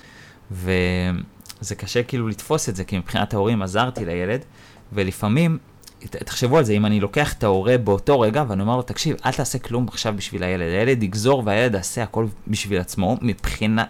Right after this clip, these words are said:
מבחינת ההורה, "תגיד לי, אתה נורמלי? עכשיו אני אראה שילד שלי קשה לו, אני יכול לעזור לו,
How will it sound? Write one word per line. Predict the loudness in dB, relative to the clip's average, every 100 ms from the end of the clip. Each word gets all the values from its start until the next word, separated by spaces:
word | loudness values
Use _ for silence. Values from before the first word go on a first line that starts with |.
| -4
מבחינת | -6 -4 -2 0
ההורה, | 2 4 4 2 0 -12 -20 -20
"תגיד | -8 -2
לי, | -2
אתה | -2
נורמלי? | -4 -2 -4 -4 -8 -14
עכשיו | -10 -4 -2 0
אני | 0
אראה | 0 -2
שילד | -2 0 -2
שלי | -2 -2 -2
קשה | -4 -2 2 2
לו, | 2 -4 -20 -20 -20 -2
אני | 2
יכול | 2 0 0
לעזור | 2 2 0 2 4 4
לו, | 2 0